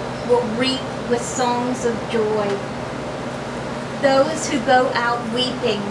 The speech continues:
carrying seed to sow, will return with songs of joy, carrying sheaves with them.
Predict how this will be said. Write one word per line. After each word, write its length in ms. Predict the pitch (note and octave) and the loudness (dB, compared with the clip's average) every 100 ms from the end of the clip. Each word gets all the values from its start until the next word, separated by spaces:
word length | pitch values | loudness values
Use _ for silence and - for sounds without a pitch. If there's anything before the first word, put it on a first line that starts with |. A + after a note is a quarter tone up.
| G#3 - - - - - | -4 -6 -6 -6 -6 -6
carrying 600 | D4+ C4+ C4+ B3 A#3+ A#3+ | 0 2 2 2 2 0
seed 500 | - C#4 C#4 C#4 A#3 | -2 0 0 0 -2
to 120 | A3+ | -4
sow, 380 | G#3 - G#3+ G3+ G3+ G3+ - - - - - | -4 -2 0 0 0 -4 -6 -6 -6 -6 0
will 100 | B3 | 2
return 720 | B3 A#3+ - C#4 C4 C4 C4 | 2 0 -2 2 2 2 2
with 120 | B3 | 2
songs 640 | A3 - B3+ B3+ C4+ C4+ - | 0 -2 2 4 4 0 2
of 80 | B3 A3 - | 0 0 0
joy, 380 | B3 A#3+ G#3+ G#3 - - - - - - - | 2 2 0 -2 -4 -6 -8 -8 -8 -8 -2
carrying 640 | B3+ B3+ A#3+ A3+ A3 A3+ | 2 4 4 2 0 -2
sheaves 800 | - - C4+ A#3+ G#3 F#3+ - - - G#3+ | -2 -4 -4 -4 -4 -4 -4 -6 -6 0
with 180 | A#3 - - | 0 0 -4
them. 220 | G3+ F#3 | -2 -2